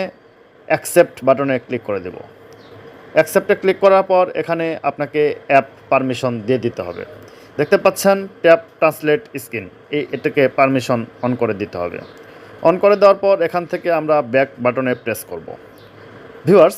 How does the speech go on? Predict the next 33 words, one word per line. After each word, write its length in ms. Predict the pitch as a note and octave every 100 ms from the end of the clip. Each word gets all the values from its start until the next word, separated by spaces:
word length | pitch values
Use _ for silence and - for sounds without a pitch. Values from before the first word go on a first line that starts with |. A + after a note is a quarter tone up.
| D3
ব্যাক 140 | E3+ F3
বাটনে 300 | F#3 F#3+ F#3+ F#3+
প্রেস 160 | F3+ -
করার 240 | F#3+ F3+ F3+ F3+
পর 140 | F3 - C#3+
এখানে 220 | D#3+ D#3 D3+ -
permission 360 | D3 D3+ E3 D3+ C#3+
again, 240 | C#3+ C3 C#3+ A#2+ A#2+
don't 200 | D3 C#3+ -
show, 160 | C#3 C3+
আহ, 680 | - - - A#2 A2+ -
again, 240 | C3 C#3 C3+ - - -
এখানে 220 | A#2+ C3+ B2+ - -
ক্লিক 180 | C#3+ C3+ B2+
করে 160 | A#2 C3+
টিক 100 | D#3+ -
চিহ্ন 140 | C#3 C3+ B2
দিয়ে 140 | A#2+ B2 -
অ্যাকসেপ্ট 320 | A#2+ B2+ F#2+ F2
দিয়ে 120 | G#2 E2+
দেব। 100 | - - - - - - - - - - - -
অ্যাকসেপ্ট 320 | D#3+ - F#3 F3
দিয়ে 120 | G3
দেওয়ার 180 | G3+ G3
পর 120 | D#3+ D3 -
আপনি 180 | D3 D#3+ C#3 D3+
দেখতে 180 | D3+ E3+
পাচ্ছেন 280 | E3 - C3 D3
যে 80 | B2+ - -
এই 80 | A2+ B2 -
অ্যাপটি 300 | B2 - A#2+ - - A#2+
on 80 | B2 A2+
হয়েছে। 280 | F2+ -